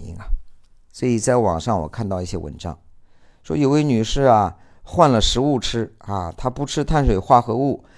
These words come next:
后来她的例假就延迟了，她的例假都出现暂停了。其实这些抨击大可不必，周期性的调节一定会发生这种情况哈。所以过了这段期限以后呢，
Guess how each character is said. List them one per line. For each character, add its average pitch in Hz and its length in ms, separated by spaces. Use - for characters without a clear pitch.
后 147 200
来 135 120
她 156 140
的 143 100
例 160 220
假 147 300
就 131 160
延 110 260
迟 101 200
了， 98 240
她 165 120
的 165 60
例 175 200
假 156 220
都 147 160
出 147 160
现 143 220
暂 131 220
停 82 220
了。 98 220
其 - 180
实 135 240
这 151 180
些 120 140
抨 127 300
击 123 220
大 135 240
可 95 160
不 78 100
必， - 240
周 175 200
期 156 260
性 147 220
的 92 120
调 - 280
节 64 320
一 110 120
定 165 260
会 110 200
发 92 200
生 95 200
这 98 100
种 76 160
情 64 240
况 - 260
哈。 78 280
所 143 160
以 120 140
过 170 200
了 139 120
这 139 180
段 135 180
期 151 240
限 147 220
以 82 100
后 113 220
呢， 98 160